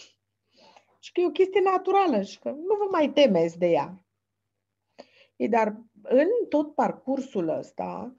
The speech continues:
sunt tot felul de întâmplări interesante. Deci, gândiți-vă că omul ăsta, după ce a distrus recoltele și i-a ucis pe cei care i-au făcut rău răzbunându-se,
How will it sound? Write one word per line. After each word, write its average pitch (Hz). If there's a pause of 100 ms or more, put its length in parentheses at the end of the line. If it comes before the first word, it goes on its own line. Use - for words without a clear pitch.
(160)
sunt 269
tot 453
felul 320
de 254
întâmplări 240
interesante. 190 (680)
Deci, 247
gândiți-vă 294
că 220 (300)
omul 285
ăsta, 269
după 214
ce 214
a 277
distrus 240
recoltele 269
și 240
i-a 208
ucis 233
pe 208
cei 233
care 208
i-au 208
făcut 208
rău 196
răzbunându-se, 170